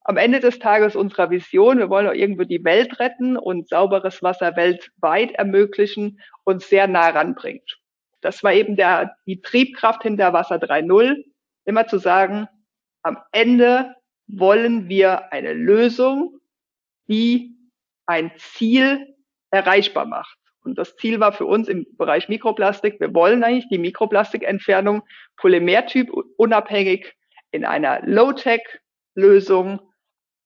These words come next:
einfach, simpel implementierbar und überall auf der Welt installierbar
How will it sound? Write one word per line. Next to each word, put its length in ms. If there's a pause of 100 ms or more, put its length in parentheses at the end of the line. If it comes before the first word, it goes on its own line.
(380)
einfach, 480
simpel 400
implementierbar 880
und 140
überall 320
auf 120
der 140
Welt 200
installierbar 920